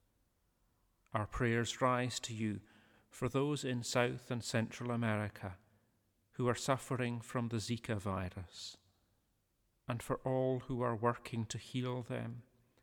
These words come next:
to stop its spread, and to prevent further infection. And we pray too for any we know who are ill.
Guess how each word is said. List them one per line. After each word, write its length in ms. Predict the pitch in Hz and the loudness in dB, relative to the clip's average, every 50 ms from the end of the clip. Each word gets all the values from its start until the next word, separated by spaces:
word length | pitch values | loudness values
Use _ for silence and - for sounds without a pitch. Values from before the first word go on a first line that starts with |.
| _ _ - - - - _ | _ _ -20 -20 -20 -12 _
to 80 | - 123 | -2 0
stop 400 | - - - - 151 131 - - | 0 0 2 0 0 0 0 0
its 220 | 147 - - - | -2 -2 -2 -6
spread, 640 | - - - - - 113 98 95 92 92 92 - - - _ _ _ _ _ _ _ _ _ _ _ _ _ _ _ - | -6 -6 -6 -4 -2 -2 -2 -2 -2 -4 -6 -10 -14 -20 _ _ _ _ _ _ _ _ _ _ _ _ _ _ _ -8
and 120 | - 101 - | -6 -6 -6
to 100 | - - | -8 -10
prevent 760 | - - 123 113 - 117 110 107 104 113 - - - - - - - | -4 -2 0 2 4 4 4 2 2 -2 -8 -14 -14 -14 -14 -16 -16
further 480 | - - 131 110 104 104 - 110 104 - | -2 2 2 2 4 2 0 -4 -4 -2
infection. 760 | - 113 113 107 - - 101 95 - - - - - 110 104 98 - _ _ _ _ _ _ _ _ _ _ _ _ _ _ _ _ _ _ _ _ _ _ _ _ _ _ _ _ _ _ _ _ | -2 -2 -2 -2 -2 -4 -6 -6 -6 -10 -14 -12 -10 -10 -12 -12 -14 _ _ _ _ _ _ _ _ _ _ _ _ _ _ _ _ _ _ _ _ _ _ _ _ _ _ _ _ _ _ _ _
And 160 | - 110 98 | -4 -2 0
we 140 | 110 110 110 | 0 0 0
pray 320 | - - - 120 113 113 110 | 0 0 0 2 2 2 2
too 480 | 110 - - 131 113 110 104 101 95 - - - - _ _ _ _ _ _ | 0 -2 -2 0 0 0 0 -2 -4 -6 -12 -20 -20 _ _ _ _ _ _
for 220 | - - 135 131 - | -8 -4 -4 -2 0
any 380 | 131 127 123 117 110 101 98 90 | 2 2 2 2 2 0 0 -2
we 160 | 104 110 107 | -2 -2 0
know 440 | 107 113 110 104 104 98 92 101 - | 0 2 2 2 2 0 -2 -6 -6
who 180 | - 117 104 101 | -4 -2 -2 0
are 180 | 101 104 - - | 0 -2 -2 -2
ill. 380 | - 104 101 95 95 95 92 | -4 -4 -4 -4 -4 -8 -10